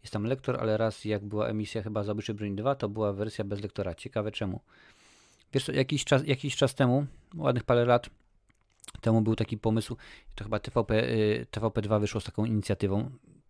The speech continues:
Mówię o tym, co się działo jakieś piętnaście lat temu i były chyba jeden, jeden cykl, to było bodajże były albo, albo Perły z Lamusa, albo Kocham Kino, były pokazywane tylko i wyłącznie, y, w wersji z,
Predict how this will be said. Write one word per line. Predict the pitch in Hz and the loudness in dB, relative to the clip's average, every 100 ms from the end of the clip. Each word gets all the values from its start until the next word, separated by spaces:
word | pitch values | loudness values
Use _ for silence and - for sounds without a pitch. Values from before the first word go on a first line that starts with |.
| _ | _
Mówię | - 110 110 | -4 0 2
o | |
tym, | 104 | 0
co | 107 | -2
się | 107 | 0
działo | 107 | 0
jakieś | 104 95 | 0 -2
piętnaście | 110 110 101 104 | -4 -2 -2 -2
lat | - | 0
temu | 101 123 - - - - - _ - _ | 0 0 -4 -16 -20 -20 -20 _ -20 _
i | 107 101 120 127 | -4 -4 -6 -12
były | 107 110 123 123 135 - | -2 2 4 4 2 -4
chyba | - - - 139 117 104 98 - _ _ _ _ _ _ _ | -20 -20 0 0 6 6 4 -2 _ _ _ _ _ _ _
jeden, | 120 117 120 120 | 0 2 4 2
jeden | 117 110 | 4 4
cykl, | 101 123 - | 2 -4 -6
to | 90 | -4
było | 107 | 2
bodajże | 107 104 104 | 2 2 0
były | 101 104 107 | 0 0 0
albo, | 110 107 110 | 0 2 2
albo | 113 107 101 | 0 0 0
Perły | - 110 110 | 2 4 4
z | |
Lamusa, | 101 107 123 110 | 4 4 2 0
albo | 101 | 0
Kocham | - 107 104 | 2 2 2
Kino, | 113 156 - - _ _ | 2 0 -2 -16 _ _
były | 113 | 0
pokazywane | - 131 110 113 117 | 0 -2 0 2 0
tylko | - 131 | -2 0
i | 117 | 2
wyłącznie, | 120 120 - 127 123 117 | 4 0 0 2 2 0
y, | - 113 107 110 110 | 0 0 2 0 0
w | 98 | 2
wersji | 110 110 - 120 123 | 2 2 0 0 2
z, | 110 | 0